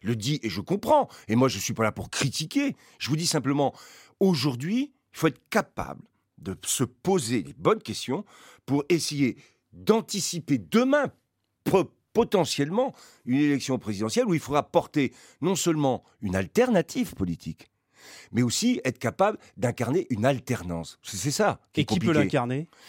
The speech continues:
Speaker 1: Ah, moi, je sais une chose, c'est que dans la Cinquième République, il y a eu deux présidents de la République de gauche et socialistes, François Mitterrand, François Hollande. Mais que pour la prochaine fois, je ne sais pas.
Speaker 2: Qui a la carrure pour ça aujourd'hui ?
Speaker 1: Je ne, alors là, aujourd'hui, je suis incapable de vous le dire.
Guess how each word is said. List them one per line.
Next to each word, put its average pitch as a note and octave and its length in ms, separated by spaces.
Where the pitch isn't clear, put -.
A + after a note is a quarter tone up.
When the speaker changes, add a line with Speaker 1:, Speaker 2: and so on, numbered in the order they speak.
Speaker 1:
Ah, C#3 140
moi, D3+ 100
je C3 100
sais - 300
une G#3 100
chose, C3+ 300
c'est - 80
que F#2+ 60
dans B2+ 100
la B2 100
Cinquième D#3+ 300
République, C3 480
il A2 80
y - 20
a G#2 40
eu F#2+ 60
deux F#3 340
présidents G#2+ 380
de F#2+ 40
la F#2+ 60
République G#2+ 400
de - 160
gauche B2+ 320
et D3 80
socialistes, D3 480
François C#3 280
Mitterrand, D3 420
François D#3 340
Hollande. G2 240
Mais - 60
que - 100
pour F3 140
la E3 100
prochaine C#3 340
fois, - 200
je - 260
ne A#3+ 100
sais - 180
pas. D#2+ 160
Speaker 2:
Qui G3+ 140
a F3 60
la C#3 100
carrure B2+ 340
pour A2+ 140
ça A#2 120
aujourd'hui ? G#2 280
Speaker 1:
Je C3 260
ne, A3 120
alors F#2+ 180
là, C3+ 300
aujourd'hui, A#2 580
je - 120
suis A2 240
incapable B2+ 340
de F#2+ 80
vous E2 120
le D2 40
dire. C#2 200